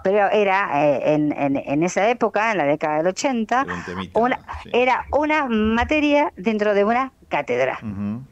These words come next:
Speaker 2: Sí, sí, sí, está claro.
Speaker 1: ¿No? Con todas sus posturas.
Speaker 2: Ujú.
Speaker 1: ¿No? Entonces, eh, yo por eso digo, guarda, guarda, porque crecen. <laughs>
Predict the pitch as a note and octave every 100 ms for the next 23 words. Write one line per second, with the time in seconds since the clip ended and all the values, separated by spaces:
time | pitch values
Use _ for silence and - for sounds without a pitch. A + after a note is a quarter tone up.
0 | _ - F#2 F2+ F2 - - - D#2 D#2
1 | D2+ G3 D4 G#4+ G3+ - B3+ D#4+ - -
2 | G#3 - D#3 C#3+ C3 - - _ - G#2
3 | F#2+ A2 B2+ _ _ _ - E2+ B4 G3
4 | G#3+ C4 A3+ A3+ G3+ G3 - - A#3+ A#3
5 | A#3+ B3 B3+ A3 G3+ F#3 F3 F3 F3+ G3+
6 | D4 D4+ D4 C#4+ C4+ A#3 C4 C4+ B3+ G#3+
7 | G#3+ G#3+ A3+ G3+ F#3+ - B2 C#3 E3 D#3+
8 | -